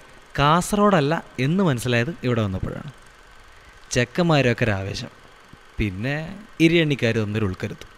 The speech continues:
അതാണ് നമ്മളെ ബീറ്റ്സിലെത്തിച്ചത്. മരുഭൂമിയിൽ മഴ പെയ്ത പോലെയായിരുന്നു മനസ്സിൽ കല പെയ്തപ്പോൾ. ആകെ അങ്ങ് നനഞ്ഞ്. പഴയ ചൂടൊക്കെ ഒന്ന് അറിയപ്പോൾ ഇരിയണ്ണിക്കാർ ചോദിക്കാൻ തുടങ്ങി,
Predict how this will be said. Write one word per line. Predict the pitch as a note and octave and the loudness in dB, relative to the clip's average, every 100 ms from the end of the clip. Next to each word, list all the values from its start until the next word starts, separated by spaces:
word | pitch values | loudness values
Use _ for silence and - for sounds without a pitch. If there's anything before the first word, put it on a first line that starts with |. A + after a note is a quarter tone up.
| - - - - - - - | -20 -20 -20 -20 -20 -18 -2
അതാണ് | C#3 C#3+ A2+ D3+ - - - - - A2 | 2 4 2 -2 -8 -18 -20 -20 -8 -2
നമ്മളെ | A2+ G#2+ | 0 0
ബീറ്റ്സിലെത്തിച്ചത്. | G2+ A#2 D3 - A2+ - - - - - - - - - - - - - - - - - - - | 0 2 2 2 -2 -4 -10 -14 -16 -20 -20 -20 -20 -20 -20 -20 -20 -20 -20 -20 -20 -20 -14 0
മരുഭൂമിയിൽ | D#3 F3 G3 A3+ A3+ A3 | 4 4 4 4 4 4
മഴ | D#3 C#3+ | 4 2
പെയ്ത | D#3 D3 | 2 0
പോലെയായിരുന്നു | B2+ A#2 G#2+ G2+ F#2 D#2+ - - | 0 0 -2 -4 -8 -14 -20 -12
മനസ്സിൽ | G#2+ A#2+ - B2+ - | -10 -8 -6 -6 -6
കല | F#2 G2+ | -8 -6
പെയ്തപ്പോൾ. | G#2+ - - - - - - - - - - | -6 -8 -16 -20 -20 -20 -20 -20 -20 -10 -4
ആകെ | A#2 A#2+ B2 B2+ | -2 0 -2 -2
അങ്ങ് | G#2 G#2 G2 | -4 -6 -6
നനഞ്ഞ്. | F2+ G2 G#2 - - - _ _ - _ _ - | -6 -10 -14 -20 -20 -20 _ _ -20 _ _ -6
പഴയ | G#2+ B2 D3+ | -2 0 2
ചൂടൊക്കെ | C#3 B2 C#3+ D3 | 2 0 0 0
ഒന്ന് | C#3 | 0
അറിയപ്പോൾ | B2 B2 A2 A#2+ G#2 G2 - G#2+ | 2 0 2 0 0 -6 -12 -8
ഇരിയണ്ണിക്കാർ | G#2 B2+ C#3+ B2 A2+ | -2 -2 0 -2 -2
ചോദിക്കാൻ | G#2+ G2+ A#2+ G#2 | -4 -4 -4 -4
തുടങ്ങി, | F#2+ F#2+ | -6 -10